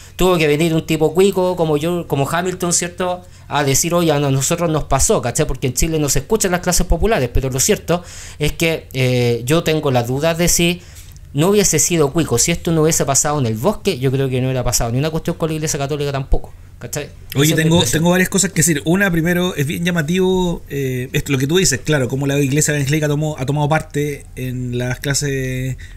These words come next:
Speaker 2: bajas y la clase de la iglesia, mm, que conocimos en los setenta, en los ochenta tal vez, eh, llegó a un tope, po. No siguió avanzando. Y hoy día están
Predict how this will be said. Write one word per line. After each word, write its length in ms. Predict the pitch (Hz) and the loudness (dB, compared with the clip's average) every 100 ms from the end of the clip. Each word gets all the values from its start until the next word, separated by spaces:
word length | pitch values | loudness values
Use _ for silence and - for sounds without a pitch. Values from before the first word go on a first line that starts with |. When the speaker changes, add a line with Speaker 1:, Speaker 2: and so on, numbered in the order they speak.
| - | -2
Speaker 2:
bajas 480 | 147 170 131 165 - - - - - | 2 2 0 -4 -6 -16 -18 -18 -10
y 400 | 165 208 226 240 - - - - - | -4 -2 -2 -4 -8 -20 -20 -14 -4
la 160 | 127 | -2
clase 720 | 135 160 - 156 151 147 143 117 | 0 0 2 2 2 0 -2 -2
de 140 | 127 | -2
la 100 | 127 | 0
iglesia, 800 | 127 147 151 151 151 147 139 131 | 0 2 2 2 0 -2 -2 -4
mm, 260 | 120 104 82 | -6 -8 -10
que 140 | 123 117 | -8 -2
conocimos 440 | 120 117 147 147 | 0 0 0 0
en 40 | |
los 140 | 135 - | 0 0
setenta, 460 | 127 156 160 143 | -2 -2 -2 -2
en 40 | 131 | -2
los 100 | 127 | -2
ochenta 300 | 123 160 143 | -2 -2 -2
tal 160 | 127 131 | -2 -4
vez, 160 | 165 - - - - - - - 127 | -4 -8 -16 -18 -18 -20 -20 -10 -2
eh, 420 | 123 117 110 107 - | 0 2 0 -4 -4
llegó 200 | 123 135 | 0 2
a 40 | 160 | 2
un 100 | 151 | 0
tope, 240 | 226 107 | 0 0
po. 100 | 78 - - - | -2 -10 -12 -4
No 160 | 127 135 | 0 2
siguió 240 | 143 156 | 2 0
avanzando. 400 | 165 151 151 104 | 2 0 0 2
Y 80 | 117 | 2
hoy 80 | 127 | 4
día 140 | 170 | 2
están 360 | 165 175 185 | 2 0 -2